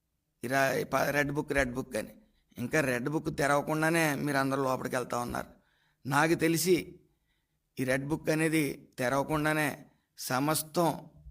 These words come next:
అందరూ కూడా అవినీతి పరులు ఓ టీం అనేది ఉంది. ఆ టీం అంతా కూడా అతి త్వరలో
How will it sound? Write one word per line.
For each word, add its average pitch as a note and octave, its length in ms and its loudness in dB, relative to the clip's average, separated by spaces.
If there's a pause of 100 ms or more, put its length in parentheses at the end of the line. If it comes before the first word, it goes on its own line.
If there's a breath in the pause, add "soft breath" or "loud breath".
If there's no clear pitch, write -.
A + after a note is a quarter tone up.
(500)
అందరూ D#3+ 400 4
కూడా E3+ 300 6
అవినీతి D3+ 300 2
పరులు D#3 520 0 (880)
ఓ C3 80 -4
టీం D#3 340 2
అనేది F3 220 4
ఉంది. C#3+ 280 -2 (160)
ఆ - 20 -4
టీం D#3 380 -2
అంతా D#3 280 0
కూడా E3+ 480 4 (420 soft breath)
అతి B2 240 -2
త్వరలో D3+ 640 2